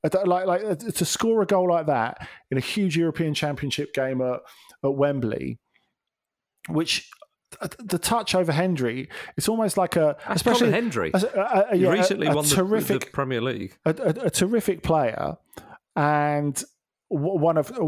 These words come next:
Speaker 1: you know, one of the best defenders out there at the time. It's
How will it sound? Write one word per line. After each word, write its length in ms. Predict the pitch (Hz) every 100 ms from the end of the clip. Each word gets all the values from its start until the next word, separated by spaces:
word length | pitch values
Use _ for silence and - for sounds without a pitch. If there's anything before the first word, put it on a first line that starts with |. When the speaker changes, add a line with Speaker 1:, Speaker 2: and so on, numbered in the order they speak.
| 175
Speaker 1:
you 120 | 165
know, 140 | 139 127
one 160 | 156
of 60 | 135
the 60 |
best 200 | 135 151 -
defenders 360 | 151 139 131
out 180 | 147 143
there 180 | 123 117
at 80 | 120
the 60 |
time. 480 | - 143 127 - 62 - - - _
It's 180 | - -